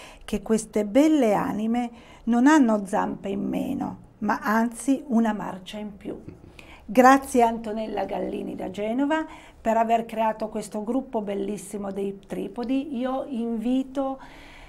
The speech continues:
tutte le persone, eh, ad andare a visitare sulla pagina Facebook, ripeto,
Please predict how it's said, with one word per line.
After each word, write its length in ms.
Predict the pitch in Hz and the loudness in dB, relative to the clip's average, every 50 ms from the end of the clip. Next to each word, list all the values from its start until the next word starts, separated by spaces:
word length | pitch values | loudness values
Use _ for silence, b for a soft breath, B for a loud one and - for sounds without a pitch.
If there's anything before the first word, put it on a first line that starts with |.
| B B B - - - | B B B -20 -20 -6
tutte 320 | - - 359 370 370 349 294 | -2 0 0 2 4 4 4
le 100 | 262 233 | 4 2
persone, 760 | - 240 233 226 226 - - 302 330 349 330 339 320 302 277 | 0 -2 -4 -4 -6 -6 -4 -2 -2 0 0 2 0 0 -2
eh, 40 | - - - - - - 240 202 208 202 208 202 196 196 196 202 196 190 190 175 - 220 | -4 -10 -18 -20 -16 -14 -12 -12 -10 -10 -12 -10 -10 -10 -12 -12 -12 -12 -14 -14 -12 -12
ad 160 | 214 202 196 | -10 -8 -8
andare 420 | 202 196 220 220 226 220 220 220 208 | -6 -4 -4 -2 -2 0 0 0 0
a 40 | |
visitare 540 | 202 214 208 185 196 190 - 208 202 214 214 | -2 -4 -8 -10 -10 -10 -6 -4 -4 -4 -4
sulla 260 | 196 - - 214 202 | -6 -8 -8 -8 -8
pagina 480 | 190 - 196 190 185 185 208 202 202 196 | -8 -8 -8 -10 -8 -8 -8 -8 -8 -8
Facebook, 760 | 196 - - 240 254 269 277 269 277 240 254 294 285 285 - 254 | -4 0 4 6 6 6 6 4 2 0 0 0 0 0 0 0
ripeto, 840 | 233 214 233 226 226 226 214 202 185 180 180 - 202 220 - - - | 2 2 0 0 0 2 2 2 0 -2 -4 -4 -6 -6 -6 -10 -18